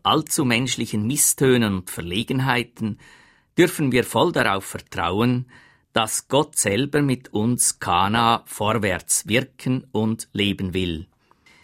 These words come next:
Im biblischen Bericht lesen wir: „In Kana offenbarte Jesus seine Herrlichkeit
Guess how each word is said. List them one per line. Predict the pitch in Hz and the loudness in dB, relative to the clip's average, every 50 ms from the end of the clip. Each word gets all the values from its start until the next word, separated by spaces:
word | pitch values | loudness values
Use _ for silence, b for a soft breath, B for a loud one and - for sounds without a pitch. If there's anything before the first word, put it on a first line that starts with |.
| b b b b b b | b b b b b b
Im | _ 143 147 | _ 4 4
biblischen | 147 196 196 - 196 180 - - 156 123 | 4 2 0 0 0 0 0 0 0 2
Bericht | 107 110 98 107 131 160 - - - | 2 2 2 2 -2 -4 -8 -6 -2
lesen | 139 135 135 143 139 - 123 110 | 0 2 2 2 2 0 0 -2
wir: | 110 107 113 110 110 110 120 135 - _ _ _ _ _ _ _ _ _ _ _ _ _ | 0 2 4 4 4 4 2 -2 -10 _ _ _ _ _ _ _ _ _ _ _ _ _
„In | - 110 98 90 | 0 0 0 -2
Kana | - - - 95 92 92 95 101 113 123 131 139 135 - | -4 -2 2 4 4 4 4 4 4 4 4 2 2 -2
offenbarte | - 107 - - - 107 90 92 90 87 101 113 - - 143 | -6 -8 -6 -6 -6 -4 -4 -2 0 0 0 -2 -2 -4 -4
Jesus | 113 92 92 92 90 101 - - 127 131 - - - | -2 -2 -2 -2 -2 -2 -2 -2 -2 -2 -2 -2 -2
seine | 107 90 90 87 | -4 -6 -8 -8
Herrlichkeit | 85 - 92 90 104 131 151 151 - - - 147 135 127 120 113 - _ _ - - | -6 -4 -4 -4 -4 -4 -8 -8 -10 -8 -4 -2 0 0 0 -2 -6 _ _ -20 -20